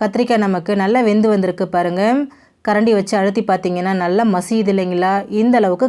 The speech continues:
காய் வெந்திருக்கணும். இதுல கொஞ்சம் கூட தண்ணி சேர்க்காம அந்த எண்ணெயிலேயே இதை நல்லா வேக வச்சிருக்கோம். இப்போ இதை ஸ்டவ்ல இருந்து எடுத்துடலாம்.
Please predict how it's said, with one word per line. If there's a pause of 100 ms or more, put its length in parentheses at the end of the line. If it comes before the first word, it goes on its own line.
(100)
காய்
வெந்திருக்கணும். (540)
இதுல (100)
கொஞ்சம்
கூட (100)
தண்ணி
சேர்க்காம (360)
அந்த (140)
எண்ணெயிலேயே
இதை
நல்லா
வேக
வச்சிருக்கோம்.
இப்போ
இதை
ஸ்டவ்ல
இருந்து
எடுத்துடலாம்.